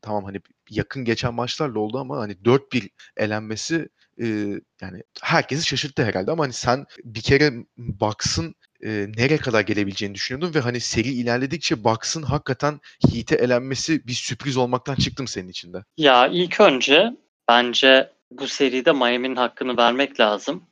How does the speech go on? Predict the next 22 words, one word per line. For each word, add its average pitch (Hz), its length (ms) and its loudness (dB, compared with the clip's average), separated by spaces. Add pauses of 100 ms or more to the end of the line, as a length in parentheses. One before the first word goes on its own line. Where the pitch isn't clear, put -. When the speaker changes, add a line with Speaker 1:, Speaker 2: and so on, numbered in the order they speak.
(180)
Speaker 2:
Miami 147 580 4
zaten 131 420 4
playoff'lara 139 500 4
girerken 131 680 4
de 156 240 0 (280)
çok - 280 -2
tehlikeli 143 540 4
ve 185 180 4
değişik 139 380 2
bir - 80 -20
takım 147 280 0
olarak 110 420 2
benim 110 220 -8
gözüme 110 400 -6
çarpıyordu. 123 720 -4 (280)
Çünkü 151 420 0
kadrosunda 170 920 6 (140)
hani 127 320 2
yedi 135 200 4
sekiz - 380 0
tane 135 320 6
oyuncu 117 600 0